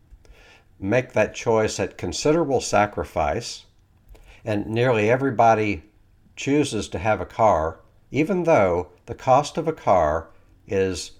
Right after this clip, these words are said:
on average, ten thousand dollars per year. Ten thousand dollars per year per car is the average cost of owning and operating a car.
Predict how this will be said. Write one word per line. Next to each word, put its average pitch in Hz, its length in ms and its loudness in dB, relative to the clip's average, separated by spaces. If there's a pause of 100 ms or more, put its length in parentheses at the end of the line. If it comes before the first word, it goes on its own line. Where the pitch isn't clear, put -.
(200)
on 120 220 2
average, 95 640 -2 (160)
ten 120 340 -2
thousand 92 480 0
dollars 85 640 -2 (220)
per 90 440 -4
year. 113 380 -2 (160)
Ten 175 180 0
thousand 135 400 -2
dollars 104 460 2 (260)
per 156 260 2
year 92 520 -2 (240)
per 143 240 -2
car 85 560 -2 (140)
is 87 100 -12
the - 180 -10
average 123 680 0
cost 87 640 2 (120)
of - 160 -18
owning 139 560 -2 (140)
and 92 160 -8
operating 85 800 0 (160)
a 107 60 -8
car. - 420 -2